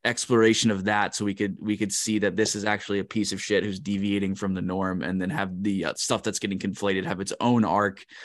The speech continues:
I just, that's just how I would have done it. And I, it's hard for me to get past it, which I don't think is fair, but I, that's what I think.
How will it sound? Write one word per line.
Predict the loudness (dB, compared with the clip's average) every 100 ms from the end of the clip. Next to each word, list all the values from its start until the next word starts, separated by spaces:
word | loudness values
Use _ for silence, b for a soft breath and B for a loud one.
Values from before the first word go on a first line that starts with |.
| B B -8
I | -4
just, | 0 0 0
that's | 0 2
just | 2
how | 4 4
I |
would | 4 4
have | 2
done | 0 2
it. | 0
And | 0
I, | -4
it's | -4 -4
hard | 0 0
for | 0
me | -2
to |
get | -2
past | -2 -2 0
it, | -2 -2
which | -2 0
I |
don't | 6 6 6
think | 2 -4
is | -4 -2
fair, | -4 -2
but | -4
I, | -4 -4
that's | -2 -4 -2
what | -2
I | -2
think. | -6 -10